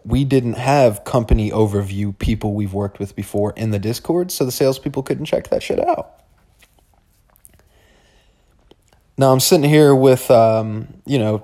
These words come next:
Tanner, business partner. We're going over, like, "Hey, how are we gonna put this in here so these guys can understand the company?" And so he makes this really nice case study. You know, it's a few pages, like a Google link, case study, drops it in there. Boom.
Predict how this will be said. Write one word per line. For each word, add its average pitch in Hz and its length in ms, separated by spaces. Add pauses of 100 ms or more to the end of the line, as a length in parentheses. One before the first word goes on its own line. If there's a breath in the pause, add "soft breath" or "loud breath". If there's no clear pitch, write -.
Tanner, 123 460
business 120 400
partner. 110 360
We're 110 120
going 113 280
over, 107 240
like, 92 220
"Hey, 101 500 (1500)
how 117 240
are 123 80
we 120 140
gonna 110 180
put 113 200
this - 260
in 117 120
here 101 260
so - 180
these 98 200
guys 95 340
can - 160
understand 90 420
the 69 60
company?" 135 480 (1200 soft breath)
And 117 100
so 131 120
he 123 100
makes 123 240
this - 340
really 117 300
nice 110 260
case 208 240
study. 98 360 (720)
You 131 60
know, 117 120
it's 127 140
a - 40
few 143 180
pages, 127 500
like 117 160
a 113 40
Google 117 360
link, 113 260
case 110 220
study, 113 320
drops 107 360
it 131 60
in 147 140
there. 101 240
Boom. 127 260